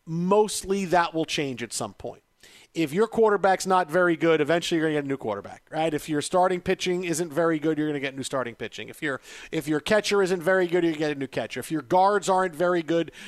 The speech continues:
you're gonna wind up getting a new point guard, new shooting guard. It's going to happen. If your general manager stinks, eventually you're gonna get a new one, right? Like John Daniels got fired. He was with the Rangers for twenty years.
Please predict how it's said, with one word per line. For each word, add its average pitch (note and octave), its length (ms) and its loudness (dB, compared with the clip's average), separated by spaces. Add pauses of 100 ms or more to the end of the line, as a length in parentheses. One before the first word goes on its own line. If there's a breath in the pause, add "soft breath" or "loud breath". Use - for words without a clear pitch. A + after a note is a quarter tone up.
(100)
you're E3+ 140 2
gonna F#3 120 2
wind E3+ 240 2
up E3 120 0
getting D#3+ 220 0
a D#3 60 -2
new D#3 140 2
point D3 300 -4
guard, C#3+ 260 0
new C#3+ 120 -2
shooting B2 360 -4
guard. G#2+ 180 -4
It's C3+ 140 -8
going C#3 260 -4
to B2 80 -4
happen. G2+ 380 -8 (280 loud breath)
If D#3+ 160 -4
your D#3+ 100 2
general F#3+ 360 2
manager F#3 480 2
stinks, F3+ 480 -2
eventually F3 400 0
you're D#3+ 80 2
gonna D#3+ 120 0
get D3+ 140 2
a D3 40 0
new C3+ 180 0
one, G2 240 -8 (220 loud breath)
right? E3+ 240 2
Like E3 120 -4
John F#3+ 240 2
Daniels F#3 360 0
got F3+ 180 2
fired. F3 120 2
He E3 40 0
was D#3+ 140 -4
with F#3 100 0
the F3 100 0 (300)
Rangers G3 340 0
for E3 120 -2
twenty G#3+ 340 -2
years. F#3+ 340 -2